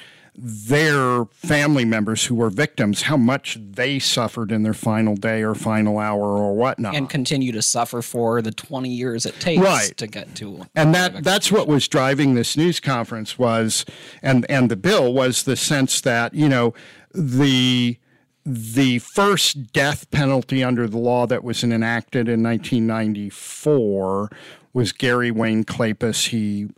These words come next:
Speaker 1: uh, he murdered, uh, Carrie Williams, a, a college student, and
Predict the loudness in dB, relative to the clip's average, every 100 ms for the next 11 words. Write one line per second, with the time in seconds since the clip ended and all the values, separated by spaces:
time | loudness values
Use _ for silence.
0 | _ -14 -14 -16 -20 _ -14 -4 0 2
1 | 2 0 -2 -4 -6 -6 -2 0 0 0
2 | -2 -2 -6 -6 -6 -8 -8 -12 -4 -2
3 | 0 0 -2 -4 -2 0 -2 -4 -14 -20
4 | -20 -20 _ -2 0 2 2 0 0 -2
5 | -4 -8